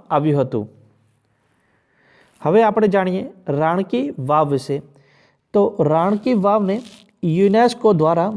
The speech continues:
વર્લ્ડ હેરિટેજ સાઇટમાં બાવીસ જૂન બે હજાર ચૌદના રોજ સમાવેશ કરવામાં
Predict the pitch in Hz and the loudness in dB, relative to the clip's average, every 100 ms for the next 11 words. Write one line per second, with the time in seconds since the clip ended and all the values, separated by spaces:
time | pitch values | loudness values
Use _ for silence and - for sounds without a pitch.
0 | 139 123 175 226 240 - 170 196 214 196 | -8 -2 0 2 0 0 -2 -2 -2 -2
1 | - 165 185 185 165 214 - _ _ _ | -2 -2 -2 -2 -6 -6 -16 _ _ _
2 | 143 139 156 196 - - 185 220 - - | -4 0 2 0 -4 -2 0 0 -8 -12
3 | 143 156 175 185 208 214 208 185 180 185 | -4 0 2 2 2 2 2 0 2 0
4 | 143 151 170 - _ - - 175 175 170 | 2 0 -2 -16 _ -18 -4 -2 0 0
5 | 196 - 135 127 127 180 | 0 -2 -2 -2 -2 -4